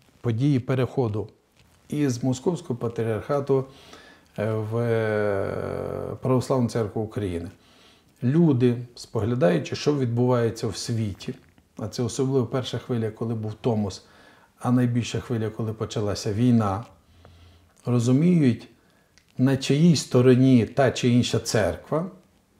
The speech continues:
і усвідомлюючи, що вони на стороні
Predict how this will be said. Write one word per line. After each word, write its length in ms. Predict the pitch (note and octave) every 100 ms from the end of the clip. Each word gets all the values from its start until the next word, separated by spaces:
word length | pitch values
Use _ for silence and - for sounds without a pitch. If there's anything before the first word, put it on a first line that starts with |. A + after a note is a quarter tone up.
| _ _ _ _ _ -
і 100 | D3
усвідомлюючи, 800 | C#3+ E3 E3 E3+ C3+ A2+ - A2+
що 140 | B2
вони 220 | C3+ C3+
на 120 | B2
стороні 680 | - - B2 B2+ B2+ A#2 G2+